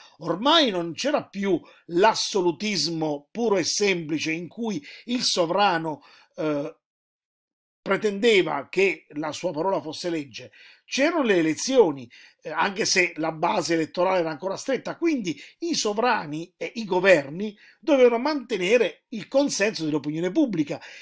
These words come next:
e questo consenso veniva mantenuto in maniera particolare eccitando il nazionalismo, ovvero l-, l'orgoglio di appartenere a una nazione e per far sì che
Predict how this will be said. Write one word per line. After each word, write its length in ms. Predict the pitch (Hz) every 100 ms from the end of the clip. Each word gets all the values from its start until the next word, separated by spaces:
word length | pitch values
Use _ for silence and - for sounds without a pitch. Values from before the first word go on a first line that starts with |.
| -
e 180 | 359 -
questo 380 | 320 277 240
consenso 760 | 208 226 214 156 151 156 277 320
veniva 560 | 381 285 170 147 117 135
mantenuto 1040 | 180 339 359 302 - 185 151 147 240 226 - -
in 180 | 262 247
maniera 340 | 185 180 226
particolare 600 | 233 240 311 330 269 165 - -
eccitando 880 | 277 247 - 349 269 185 180 202 220
il 140 | 214
nazionalismo, 960 | 226 220 - 247 233 294 208 151 131 - _ _
ovvero 600 | - 233 285 226 160 123 - - _
l-, 360 | 175 190 196
l'orgoglio 920 | 185 240 233 170 214 180 208 226 277
di 120 | 226 165
appartenere 640 | 151 202 165 262 233 202
a 60 | 185
una 100 | 156
nazione 640 | 147 - - 262 202 151 - - -
e 140 | 226
per 300 | - - 190
far 160 | - 233
sì 300 | - 254 233
che 240 | 196 170